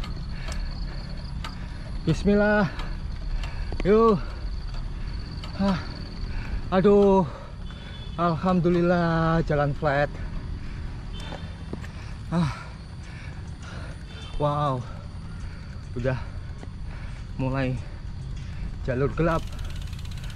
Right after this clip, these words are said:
Nah, pohon-pohon pinus. Ini pohon apa ya, pinus ya? Iya. Oh. Oh, kayak gini, teman-teman.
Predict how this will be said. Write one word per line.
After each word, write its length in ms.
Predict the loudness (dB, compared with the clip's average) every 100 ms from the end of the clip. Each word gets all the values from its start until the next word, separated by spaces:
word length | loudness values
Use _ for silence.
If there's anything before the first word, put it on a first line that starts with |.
| -6 -6 -4
Nah, 160 | -2 2
pohon-pohon 480 | 4 6 6 4 4
pinus. 320 | 6 4 2 -2 -8 -8 -8 -8 -8 -8 -8 -8 -4
Ini 80 | 0
pohon 240 | 4 4
apa 240 | 4 2 0
ya, 80 | 2
pinus 320 | 2 2 2
ya? 80 | 0
Iya. 320 | 0 0 -2 -2 -2 -2 0 -2 -2 -4 -4 -6 -4 -2
Oh. 80 | -2 -2 -4 -4 -6 -6 -6 -6 -4 -4 -2 -2 -4 -2 0 0 0 0 0 0 0 -2 -2 0 0 2
Oh, 60 | 2 2 0 2
kayak 80 |
gini, 240 | 4 4 6
teman-teman. 320 | 6 8